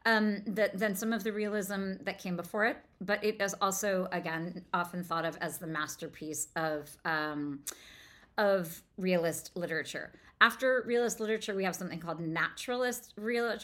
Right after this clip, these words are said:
or, or, or, um, naturalism. So you have, like, Émile Zola, which is where you're pushing realism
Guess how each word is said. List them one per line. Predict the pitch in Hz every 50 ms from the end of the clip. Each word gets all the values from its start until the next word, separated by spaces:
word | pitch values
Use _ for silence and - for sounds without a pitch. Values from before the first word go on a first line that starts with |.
| -
or, | 214 196
or, | 190 - - 190 - - - -
or, | - 185 180 170 165 -
um, | - 170 165 160 156 156 151 - -
naturalism. | 208 208 185 180 185 - - 165 160 165 165 165 208 220 254 277 269
So | - 214
you | 196 185 175
have, | 180 185 175
like, | 175 165 170 -
Émile | 190 185 185 185 180 180 170
Zola, | 170 170 170 160 165 160 160 160 160
which | 165 175 180 180
is | 214 185 175
where | 170 185 180 180 170 160 165
you're | 170 175 175
pushing | 175 - - - 349 311 - - 294 269 233
realism | 220 214 208 196 190 190 180 180 175 180 170 180